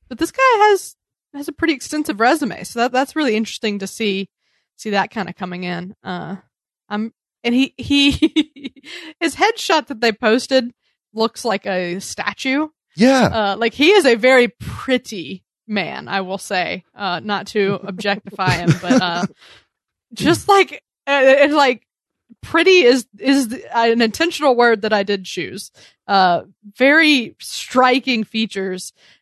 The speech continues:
Speaker 1: uh, that I didn't notice when he was Gabe, but I did notice in that headshot. But yeah, good resume. I'm definitely excited to see what he brings to the show.
Speaker 2: He honestly looked like C G I to me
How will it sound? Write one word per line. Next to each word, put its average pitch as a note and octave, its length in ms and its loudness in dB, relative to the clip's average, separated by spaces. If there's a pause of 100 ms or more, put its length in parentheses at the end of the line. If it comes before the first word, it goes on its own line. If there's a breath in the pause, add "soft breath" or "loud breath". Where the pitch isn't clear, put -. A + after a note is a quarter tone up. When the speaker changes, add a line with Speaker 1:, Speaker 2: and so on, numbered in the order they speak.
Speaker 1:
uh, B3 160 4
that C4 180 2
I C#4 60 4
didn't E4+ 260 0
notice D#4+ 380 2
when A#3 120 2
he A3+ 100 4
was G3 160 -2
Gabe, F#3 320 0
but G3 100 -6
I G#3 100 -4
did G3+ 360 0
notice G3 320 -4
in F#3+ 120 -8
that F3 140 -10
headshot. F#3 480 -10 (520)
But E4 100 4
yeah, E4+ 120 4 (260)
good G4+ 220 2
resume. E4 400 2
I'm G3+ 140 -2
definitely B3 560 -2
excited G#3+ 540 -2
to G#3+ 60 -4
see A3+ 160 -8
what G3+ 140 -6
he G#3 60 -6
brings G3+ 300 -10
to F#3+ 100 -12
the F#3 60 -10
show. G#3 400 -8 (100)
Speaker 2:
He B2+ 160 4
honestly C#3+ 380 2
looked A#2 320 2
like G2+ 200 0
C G2 240 -4
G E2+ 220 -4
I E2+ 140 -2
to D2+ 120 -10
me D2 300 -10